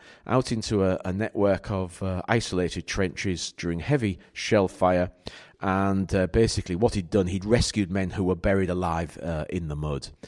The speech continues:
Uh, uh, just extraordinary bravery under very heavy, uh, shell fire.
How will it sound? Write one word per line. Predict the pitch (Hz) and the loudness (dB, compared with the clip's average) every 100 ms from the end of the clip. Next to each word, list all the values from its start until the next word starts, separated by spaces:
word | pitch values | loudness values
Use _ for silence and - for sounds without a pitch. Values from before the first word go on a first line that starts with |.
| - - - - | -20 -20 -20 -14
Uh, | 73 73 71 | -8 -6 -6
uh, | - - - - | -8 -10 -8 -6
just | 98 120 | 0 2
extraordinary | - - 113 90 85 | 2 6 6 6 0
bravery | 78 90 87 87 | 0 0 0 0
under | 87 85 | -2 -2
very | 95 95 85 82 | 0 0 0 -4
heavy, | - 92 73 78 73 - | -8 -6 -4 -6 -6 -10
uh, | 78 71 73 | -10 -10 -8
shell | - 90 71 | -4 -4 -4
fire. | - 60 64 | -8 -8 -8